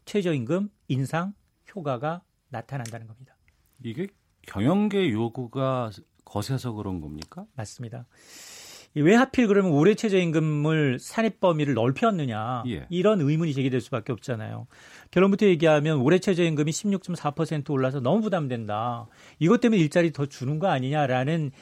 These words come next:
Speaker 1: 이 기업들의 요구를 일부 받아들인 겁니다. 그래서 사실 정부도 내심 이런 건 있습니다. 정부와 국회가 생각하고 있는 건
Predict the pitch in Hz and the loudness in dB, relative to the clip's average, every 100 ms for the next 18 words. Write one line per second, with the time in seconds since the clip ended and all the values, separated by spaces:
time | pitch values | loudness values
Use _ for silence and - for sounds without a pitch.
0 | _ 147 131 123 - 170 170 - 147 139 | _ -4 -4 -2 2 4 2 0 2 4
1 | 147 143 139 127 135 120 127 147 170 180 | 4 2 2 0 2 2 2 2 4 6
2 | 208 190 202 151 120 139 113 120 104 101 | 6 4 0 0 0 -2 -2 -6 -8 -8
3 | 107 110 - - - - - - 147 131 | -10 -12 -16 -20 -20 -20 -20 -2 2 4
4 | 165 139 101 - - - - - 190 - | 4 2 2 -4 -18 -18 -18 -6 -4 2
5 | 196 190 170 - 139 175 190 202 143 147 | 4 6 4 -2 -2 0 2 4 2 2
6 | 139 147 151 131 107 117 104 113 135 147 | 2 2 2 -2 -4 -10 -8 -8 -4 0
7 | 170 139 - 147 147 160 151 139 120 113 | 0 0 -2 -2 -2 -4 -4 -4 -4 -6
8 | 110 147 131 107 | -2 0 0 -4